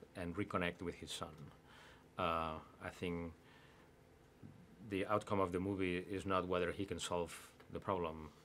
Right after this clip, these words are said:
is whether he can earn the right to be called a father by his son by the end of the night. So it's, uh, it's,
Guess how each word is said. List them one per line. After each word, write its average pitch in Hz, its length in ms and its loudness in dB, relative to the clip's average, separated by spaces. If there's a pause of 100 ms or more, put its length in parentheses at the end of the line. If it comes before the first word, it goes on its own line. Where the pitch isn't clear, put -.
(100)
is 87 180 -4
whether 85 400 2 (240)
he - 80 -8
can 85 240 -4
earn 95 160 4
the 90 80 2
right 82 280 0 (180)
to 90 60 -6
be 82 80 -6
called 82 340 -4
a 85 40 -8
father 85 400 -6 (580)
by 85 100 0
his 85 160 -4
son 85 220 0
by 80 140 -2
the 82 80 -6
end 82 100 -4
of 80 60 -8
the 78 80 -8
night. 78 200 -12 (680)
So 87 380 6 (380)
it's, 87 300 -2
uh, 82 420 0 (460)
it's, 90 300 -6